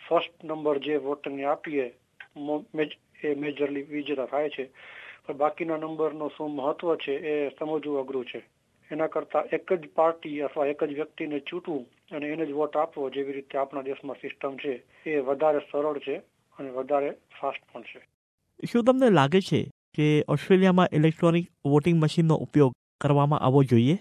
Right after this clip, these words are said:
Speaker 1: હા, ચોક્કસ. ઇલેક્ટ્રોનિક વોટિંગ મશીન તો આજકાલ બધું મોડર્ન સિસ્ટમમાં ચાલે છે. Everything is moving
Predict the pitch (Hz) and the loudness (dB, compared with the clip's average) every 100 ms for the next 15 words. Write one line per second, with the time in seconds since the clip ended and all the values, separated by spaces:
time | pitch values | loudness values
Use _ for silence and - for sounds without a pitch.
0 | - _ _ - - - 196 196 170 - | -4 _ _ -20 -20 -4 -2 -2 -6 -6
1 | 135 - - 180 180 185 190 175 180 185 | -10 -10 -8 -6 -6 -6 -4 -4 -6 -8
2 | 175 - 175 165 175 165 160 156 143 - | -8 -8 -10 -8 -4 -2 0 -2 -4 -10
3 | _ _ 165 156 175 151 156 165 151 160 | _ _ -6 -2 -2 0 -2 -2 -2 -2
4 | 170 156 160 - 165 160 147 147 147 147 | -4 -6 -10 -8 -6 -4 -6 -2 -2 -2
5 | 143 147 147 151 151 147 143 143 147 147 | -4 -6 -6 -6 -10 -8 -6 -4 -4 -2